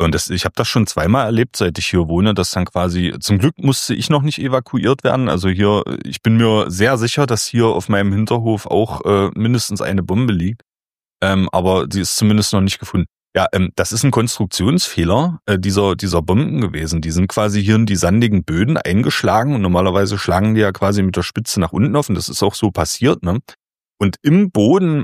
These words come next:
haben die dann sozusagen, weil der sandige Boden relativ geringen Widerstand hat, so einen U-Turn gemacht. Also die haben so eine kurvenförmige Bewegung und sind dann mit der Spitze nach oben unterhalb der Bodenoberfläche stecken geblieben im Boden.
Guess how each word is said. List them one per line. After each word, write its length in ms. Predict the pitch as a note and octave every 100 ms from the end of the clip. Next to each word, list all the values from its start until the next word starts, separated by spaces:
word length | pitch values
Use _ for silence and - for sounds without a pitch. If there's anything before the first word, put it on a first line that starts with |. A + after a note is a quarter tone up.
| -
haben 220 | G2+ A#2
die 140 | A#2+
dann 180 | A#2+ A2+
sozusagen, 720 | A2 A2 - A2 G2 A2+ B2+
weil 80 | G#2
der 140 | F#2 F2+
sandige 360 | F#2+ A2 A2+
Boden 320 | F#2+ G#2 B2
relativ 460 | A2 G2+ G#2+ - A2+
geringen 400 | - G2 G#2 G2+
Widerstand 500 | G2+ C#3+ C#3+ C3 B2
hat, 140 | B2
so 140 | - F#2+
einen 80 | F2
U-Turn 760 | F2 B2 F#3+ - F#2+ E2 F2
gemacht. 400 | E2+ D#2+ F2 F#2+
Also 160 | D#2+ D#2
die 180 | D#2 D#2+
haben 120 | G2
so 120 | F#2+
eine 220 | F#2 F2+ E2+ _ _ _ -
kurvenförmige 720 | C3+ D3+ - C#3 C3+ B2+ A2+
Bewegung 460 | F#2 E2 A#2+ D#3+
und 100 | A2
sind 120 | G2+
dann 160 | A2 A2
mit 100 | G#2+
der 80 | F#2
Spitze 440 | - - C3+ -
nach 240 | C3 F2 -
oben 420 | G#2 A#2+ E3+ F#3+
unterhalb 480 | - C3+ C#3+ C3 A#2+
der 100 | -
Bodenoberfläche 880 | F#2 G#2+ A#2+ - A2 A2+ - A2+ A2+
stecken 360 | - A2 C3+
geblieben 460 | C3 A2 F2+ F2+ F#2+
im 140 | D2
Boden. 360 | D2+ A2+ F#2 D#3+